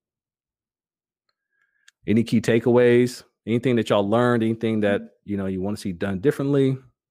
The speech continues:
Thank you, Shay. Great information. Thank you. Appreciate that.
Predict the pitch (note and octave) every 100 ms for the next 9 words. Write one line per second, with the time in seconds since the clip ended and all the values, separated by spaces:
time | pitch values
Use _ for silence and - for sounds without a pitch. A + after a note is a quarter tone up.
0 | _ _ _ _ _ _ _ _ _ _
1 | _ _ G#2+ A2 G#2 G2+ A2+ A2+ A2+ G#2
2 | G2+ G#2 G2+ G2 F#2+ G#2+ G2+ G2+ G#2 G#2+
3 | A2+ A2+ A2+ G2+ G2+ G#2 G2 G2 A2+